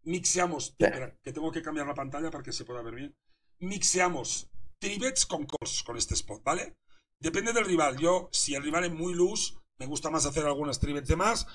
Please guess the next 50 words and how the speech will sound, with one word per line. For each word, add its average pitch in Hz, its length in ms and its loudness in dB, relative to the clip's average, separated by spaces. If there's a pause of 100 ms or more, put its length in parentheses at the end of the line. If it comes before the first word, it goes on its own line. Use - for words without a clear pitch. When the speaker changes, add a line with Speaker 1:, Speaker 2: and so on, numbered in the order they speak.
(280)
Speaker 1:
pero 247 220 2
cuando 254 200 2
el 208 60 2
rival 196 220 4
es 269 40 4
muy 226 180 -2
loose, 240 440 2 (420)
tampoco 262 480 4
me 285 60 6
desagrada 220 680 4
hacer 185 320 2
tanta 202 340 6
trivet 208 300 4
y 165 40 6
hay 165 80 8
que 180 100 2
mixearla. 180 460 6
¿Por 170 160 2
qué? 165 240 4 (220)
Porque 165 200 2
tiene 220 240 4
ases 214 360 8
peores, 226 720 4 (320)
puede 208 180 4
tener 226 260 6
as - 160 6
cuatro 202 320 2
suited, 262 460 6 (340)
caer 190 440 6
as 185 180 8
cuatro 202 320 4
diez 220 420 2
y 196 120 -2
tengo 208 240 4
el 180 80 2
cooler 214 260 4
a 180 60 4
mi 151 120 0
favor, 120 400 0 (340)
¿vale? 165 340 2 (320)
Sí - 160 4
que 240 100 4
voy 240 140 6
a 208 40 8
hacer 190 220 2
Speaker 2:
U-, - 40 -6
Speaker 1:
trivet. 226 260 6
Speaker 2:
una 135 100 10
Speaker 1:
¿Alguna? 120 200 12
Speaker 2:
pregunta. 95 500 6